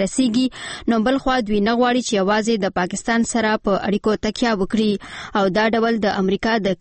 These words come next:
قومي امنیت ګټې له خطر سره مخامخ کړي. د امریکایي سینټ یو رپورټ هم په عین حال کې وایي چې د پاکستان او امریکا ترمنځ اړیکې کړکېچنې دي. د امریکا حکومت په افغانستان کې د میشت نیټو ځواکونو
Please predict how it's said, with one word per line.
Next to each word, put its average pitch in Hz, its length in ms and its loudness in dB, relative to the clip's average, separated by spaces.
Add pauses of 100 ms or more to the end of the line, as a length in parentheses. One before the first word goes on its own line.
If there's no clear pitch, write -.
قومي 226 280 2
امنیت 202 340 0
ګټې 226 300 0 (100)
له 185 140 -4
خطر 208 320 -4
سره 202 200 2 (120)
مخامخ 220 440 0
کړي. 220 180 0 (500)
د 233 140 4
امریکایي 240 480 2
سینټ 254 360 0
یو 214 180 2
رپورټ 226 360 0
هم 247 200 2
په 220 60 0 (140)
عین 220 160 2
حال 214 160 0
کې 214 180 -2
وایي 240 240 2 (360)
چې 233 120 0
د 214 140 -2
پاکستان 220 460 0
او 233 120 2
امریکا 202 280 2 (120)
ترمنځ 220 280 2 (120)
اړیکې 220 240 0 (100)
کړکېچنې 208 580 0
دي. 208 120 0 (380)
د - 20 2 (140)
امریکا 208 360 2
حکومت 226 400 0
په 214 80 2
افغانستان 196 580 0
کې 214 140 0
د 196 160 2
میشت 262 260 0 (600)
نیټو 247 260 0 (100)
ځواکونو 226 400 2